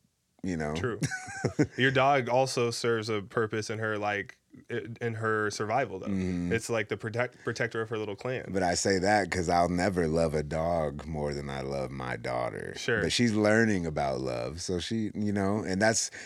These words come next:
Speaker 1: that's something that I've come to terms with that I think will protect me later in life. <laughs>
Speaker 2: Yeah. I, I brought up that question because when you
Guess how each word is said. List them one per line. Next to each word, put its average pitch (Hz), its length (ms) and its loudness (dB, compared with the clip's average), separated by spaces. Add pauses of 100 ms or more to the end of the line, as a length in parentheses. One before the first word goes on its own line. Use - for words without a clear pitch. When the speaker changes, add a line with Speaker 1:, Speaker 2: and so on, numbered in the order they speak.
(140)
Speaker 1:
that's 107 200 2
something 110 400 4
that 90 120 2
I've 95 220 4
come 101 220 2
to 95 80 0
terms 98 360 0
with 95 420 2 (680)
that 85 200 2
I 82 120 4
think 90 260 -2
will 80 100 0
protect 92 400 0
me 87 160 -2
later 82 360 -2
in 76 160 -4
life. 69 440 -6 (380)
<laughs> - 40 -10
Speaker 2:
Yeah. 104 240 0 (120)
I, 131 240 6
I - 20 4
brought 131 220 4
up 190 120 2
that 120 160 2
question 131 340 -2
because 110 420 -2
when 113 180 -4
you 120 480 -4